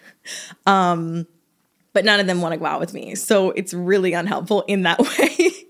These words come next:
Um, and I don't know what it is. I, I do feel like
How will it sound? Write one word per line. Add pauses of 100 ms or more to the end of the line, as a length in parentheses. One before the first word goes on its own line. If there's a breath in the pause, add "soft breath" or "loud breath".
(600 loud breath)
Um, (120)
and
I
don't
know
what
it
is. (160)
I, (400)
I
do
feel
like